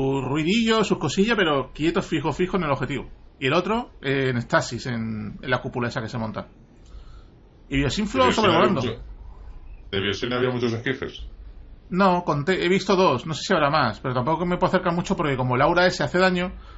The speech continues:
Speaker 1: no sé, no es visible, no la veo. A ver si me voy a acercar y me va a escoñar. Pero en, he visto dos sobrevolando por encima del Gojirán, a una mucha altura, eso sí, muchísima altura, casi no los veía. Pero mucho, pero sí, dos.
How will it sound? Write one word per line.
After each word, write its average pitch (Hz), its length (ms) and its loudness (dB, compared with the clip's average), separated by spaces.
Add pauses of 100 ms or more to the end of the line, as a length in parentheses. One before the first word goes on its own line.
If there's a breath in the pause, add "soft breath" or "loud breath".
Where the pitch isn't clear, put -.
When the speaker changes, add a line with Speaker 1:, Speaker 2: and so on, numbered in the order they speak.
(120)
Speaker 1:
no 151 220 0
sé, 175 180 2
no 143 140 0
es 135 80 0
visible, 170 420 4
no 151 100 2
la 160 80 6
veo. 170 280 2 (340 loud breath)
A - 80 0
ver 131 80 2
si 165 100 -4
me 165 40 -2
voy 165 60 0
a 160 40 2
acercar 170 260 0
y 170 40 0
me 170 60 0
va 165 80 4
a - 20 0
escoñar. 139 400 -2 (380 loud breath)
Pero 127 580 4
en, 117 880 -2 (300)
he 147 100 0
visto 170 300 2
dos 165 340 0 (140)
sobrevolando 147 760 0
por 147 160 0
encima 160 360 -2
del 175 120 0
Gojirán, 131 440 -2
a 127 60 -2
una 151 160 0
mucha 156 260 -2
altura, 127 260 -4
eso 120 120 -10
sí, 104 240 -10
muchísima 135 420 -4
altura, 107 280 -6
casi - 180 -6
no 139 100 -2
los 120 120 -2
veía. 101 220 -6 (600)
Pero - 120 -6
mucho, 135 280 -6 (100)
pero 123 140 -4
sí, - 180 -10 (240)
dos. - 320 -8